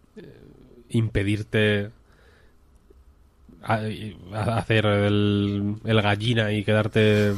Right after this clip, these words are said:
escondido, ¿no? A-, por-, acercarte a, a tus enemigos, acercarte al peligro. Y aquí ocurre lo mismo, pero de forma un poco orgánica, ¿no? Cuanto menos, cuanto menos jugadores hay, más fácil es que te, que la basura te llegue a ti.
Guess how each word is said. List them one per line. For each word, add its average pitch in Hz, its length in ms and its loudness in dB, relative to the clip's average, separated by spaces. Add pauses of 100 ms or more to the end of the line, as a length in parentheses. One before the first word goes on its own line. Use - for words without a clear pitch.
(800)
escondido, 120 540 6
¿no? 131 160 4
A-, 110 180 2
por-, 104 380 -4
acercarte 120 560 0
a, 127 160 2
a 120 80 -2
tus 120 160 -4
enemigos, 127 440 2
acercarte 107 400 0
al 110 100 0
peligro. 123 400 2 (960)
Y 123 120 4
aquí 117 160 4
ocurre 131 320 8
lo 127 60 6
mismo, 135 260 6
pero 123 120 4
de 104 80 2
forma 117 300 2
un 110 220 2
poco 113 180 2
orgánica, 107 420 2
¿no? 110 140 -2
Cuanto 104 280 0
menos, 113 520 2 (640)
cuanto 117 240 2
menos 113 220 0
jugadores 127 420 2
hay, 131 300 0
más 117 240 -6
fácil 117 260 0
es 117 140 2
que 120 100 -2
te, 107 560 0 (840)
que - 80 0
la 117 80 6
basura 107 280 2
te 110 120 2
llegue 110 160 4
a 95 120 -2
ti. 101 180 0